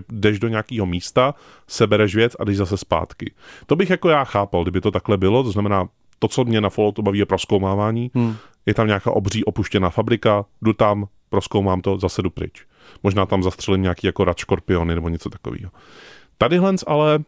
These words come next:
Speaker 1: tě na-, vždycky u každého úkolu, co jsem zatím hrál, tě čekají zástupy nepřátel.
Speaker 2: A dokonce i vlny nepřátel. Survival, takový ty, eh, jako
Speaker 1: Horda.
Speaker 2: třeba, ano, Horda, nebo Firefight,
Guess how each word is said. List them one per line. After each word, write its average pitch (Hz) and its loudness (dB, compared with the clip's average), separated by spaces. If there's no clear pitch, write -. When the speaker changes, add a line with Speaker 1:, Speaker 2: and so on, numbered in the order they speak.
Speaker 1:
tě 127 2
na-, 127 2
vždycky 123 -2
u 120 -4
každého 139 2
úkolu, 98 2
co 123 -2
jsem 104 0
zatím 95 0
hrál, 87 0
tě 104 -6
čekají 123 2
zástupy 117 0
nepřátel. 98 -2
Speaker 2:
A 147 4
dokonce 120 0
i 131 4
vlny 151 4
nepřátel. 107 0
Survival, 127 2
takový 117 -4
ty, 117 0
eh, 113 -4
jako 113 -2
Speaker 1:
Horda. 113 4
Speaker 2:
třeba, 107 0
ano, 123 -2
Horda, 107 -2
nebo 101 -2
Firefight, 104 -4